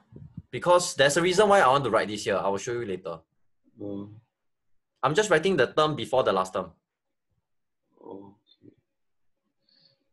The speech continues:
Speaker 1: Let me know when I can move on.
Speaker 2: Okay.
Speaker 1: Can?
Speaker 2: Uh, Kenny, if,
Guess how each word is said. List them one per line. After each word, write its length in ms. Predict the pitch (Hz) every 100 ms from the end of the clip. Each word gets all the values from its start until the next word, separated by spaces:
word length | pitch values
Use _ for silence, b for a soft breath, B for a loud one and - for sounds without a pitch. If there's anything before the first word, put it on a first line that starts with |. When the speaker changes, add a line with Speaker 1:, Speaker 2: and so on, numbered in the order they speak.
| _ _ _ _ _ _ _ _ _ _ _ _ _ _ _
Speaker 1:
Let 120 | 123
me 80 | 131
know 180 | 135 135
when 340 | 113 92 92 85 80 _ -
I 60 |
can 140 | 98 95
move 140 | 90
on. 120 | 82 - _ _ _ _ _ _ - -
Speaker 2:
Okay. 640 | 117 117 - - 104 98 95 - _ _ _ _ _ _ _ _ _ _ _ 139 _ _ - _ _ 440 440 - 453 - _ _ _ _ _ _ _ _ _ _ _ _ _
Speaker 1:
Can? 200 | - 117 - _ _ _ _ _ _ _ _ _ _ _ _ 190 _ 370 _ _ _ _ _ _ _ _ -
Speaker 2:
Uh, 420 | 139 131 131 127 - _ _
Kenny, 440 | - 135 127 127 123
if, 600 | - 127 127 123 -